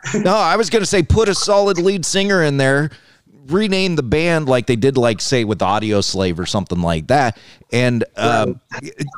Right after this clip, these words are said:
Speaker 2: those guys should continue making music because they're all talented.
Speaker 1: Yes, I agree a hundred percent. Um, and like I said, a lot of their music was, like, it really, like, shaped and molded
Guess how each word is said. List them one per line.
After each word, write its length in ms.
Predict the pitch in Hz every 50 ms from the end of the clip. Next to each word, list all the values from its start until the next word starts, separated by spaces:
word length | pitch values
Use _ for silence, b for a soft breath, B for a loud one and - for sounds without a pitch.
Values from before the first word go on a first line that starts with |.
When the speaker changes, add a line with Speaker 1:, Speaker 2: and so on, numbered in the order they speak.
| - - - -
Speaker 2:
those 220 | 143 170 196 180 -
guys 240 | 185 180 180 175
should 200 | - - 156 -
continue 580 | - 139 123 - - 147 165 175 170 151 156 156
making 420 | 147 143 143 143 - 131 127 123
music 380 | 120 127 143 143 117 123 110 87
because 320 | 82 107 95 - 117 104
they're 160 | 90 110 107 - -
all 200 | 110 131 147 139 135
talented. 580 | - - 123 135 131 123 101 - - 90 71 - - - - _ _ _ _ _ _ _ _ _ _ _ _ _ _ _ _ _ _ _ _ _ _ _ _
Speaker 1:
Yes, 360 | 180 202 202 160 147 - 156
I 200 | 160 165 214 254 233 190
agree 240 | - 190 226 226 170
a 60 | 147
hundred 200 | - 196 190 -
percent. 460 | 165 160 - - 202 196 165 135 - 156
Um, 340 | 160 160 151 143 147 147 - _ _ _ _ -
and 120 | 165 180
like 200 | 180 202 226 214
I 40 | 214 190
said, 220 | - 208 208 196
a 60 | -
lot 280 | - 139 143 165 196 208
of 60 | -
their 140 | 185 175 165
music 560 | 160 156 185 208 - - 165 156 147 139 139 143 139
was, 400 | 147 147 143 139 - - - - _ _
like, 400 | 139 135 135 131 127 123 - - _ _ _
it 200 | - 147 147 143 156
really, 260 | 180 190 190 170 160
like, 240 | 156 147 143 120 -
shaped 420 | - - - 165 170 165 165 -
and 120 | 143 127
molded 440 | 127 143 165 165 151 143 135 127 -